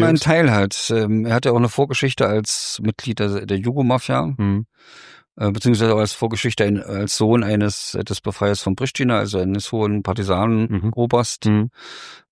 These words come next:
Speaker 1: Ähm, dann gibt's die Vorgeschichte, wie er eben als Mitglied der Jugo-Mafia in Westeuropa unterwegs ist, aus Gefängnissen ausbricht.
Speaker 2: Mhm.
Speaker 1: Dann hat er als, ähm, als Exeku-, äh, als, ähm, Tö-, als Killer für den jugoslawischen Geheimdienst gearbeitet. Die Geschichte gibt's auch noch.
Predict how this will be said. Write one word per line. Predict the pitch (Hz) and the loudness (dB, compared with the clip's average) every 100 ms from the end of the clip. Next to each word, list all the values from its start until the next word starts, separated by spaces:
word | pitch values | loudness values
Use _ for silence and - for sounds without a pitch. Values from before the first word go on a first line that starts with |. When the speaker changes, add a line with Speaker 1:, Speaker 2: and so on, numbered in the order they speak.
| - | -2
Speaker 1:
Ähm, | 101 95 95 95 95 - _ _ _ - 113 | 2 4 4 4 2 -2 _ _ _ -12 -6
dann | - 107 | 2 2
gibt's | 101 104 - - - | 2 0 -4 -6 -6
die | 113 | -8
Vorgeschichte, | 101 113 110 117 110 107 | -2 -2 0 -2 -2 -2
wie | 104 | 0
er | 104 101 | 0 2
eben | 101 101 | 2 0
als | 101 - | -2 -4
Mitglied | 110 - - | -6 -4 0
der | |
Jugo-Mafia | 101 107 104 107 - | 0 0 0 0 0
in | 95 95 95 | 0 0 -4
Westeuropa | 95 - - 90 110 123 | -6 -8 -8 -4 -2 2
unterwegs | 113 104 101 107 - | 2 2 0 -4 -4
ist, | 113 - | -4 -6
aus | - - | -8 -6
Gefängnissen | 101 104 107 - | -2 -2 -2 -2
ausbricht. | - 101 - 98 95 95 | -4 -4 -6 -6 -4 0
Speaker 2:
Mhm. | 107 104 107 - _ _ - | 2 2 0 -4 _ _ -2
Speaker 1:
Dann | 104 101 | 2 4
hat | 107 | 4
er | 101 | 4
als, | 98 - - | 4 0 -2
ähm, | 95 95 92 85 - _ _ | 2 2 2 0 -6 _ _
als | - 104 | -4 0
Exeku-, | 110 - 107 - - - | 0 0 -2 -4 -10 -6
äh, | 98 | -6
als, | 73 98 101 - - | -4 -4 -4 -8 -4
ähm, | 95 92 92 90 - | -2 0 0 -2 -6
Tö-, | - 110 107 | -4 -4 -4
als | - 95 92 - - - - | -4 -2 -2 -4 -10 -12 -4
Killer | 123 117 | 0 0
für | 110 110 | 0 -2
den | 104 92 90 101 | 0 0 0 0
jugoslawischen | 101 101 104 95 95 | -2 -2 0 0 2
Geheimdienst | 101 127 113 - | 2 2 0 -2
gearbeitet. | 95 104 104 | -2 -2 -4
Die | 107 | -6
Geschichte | 107 123 101 | -8 -10 -10
gibt's | 101 - | -12 -10
auch | 107 - | -12 -8
noch. | 113 - | -10 -10